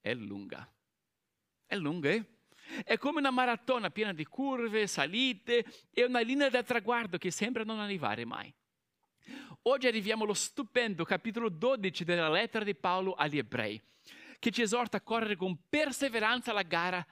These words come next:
della vita. Ci incoraggia a non stancarci, a non perderci d'animo, a deporre i nostri pesi, a fissare lo sguardo, eh, su Gesù, perché vale la pena.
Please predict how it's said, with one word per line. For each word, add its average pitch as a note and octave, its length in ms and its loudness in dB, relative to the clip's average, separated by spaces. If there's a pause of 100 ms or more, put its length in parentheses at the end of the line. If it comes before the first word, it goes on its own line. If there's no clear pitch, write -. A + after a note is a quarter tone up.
della A2+ 320 -4
vita. - 340 -12 (560)
Ci - 120 -2
incoraggia A3+ 500 2
a G#3+ 40 0
non A#3 320 0
stancarci, - 840 -4 (480)
a F#3+ 120 4
non B3+ 260 0
perderci A3 640 2
d'animo, C#3 580 -4 (260)
a A3+ 140 2
deporre C4 540 0
i B3 40 0
nostri G#3+ 260 -4
pesi, D#3 460 -2 (180)
a G#3+ 140 2
fissare B3+ 480 0
lo B3+ 120 2
sguardo, A3 520 0
eh, F#3+ 140 2
su A3+ 120 -4
Gesù, G#3 380 2
perché G#3+ 260 2
vale B3 420 2 (260)
la D3 200 -4
pena. - 480 -10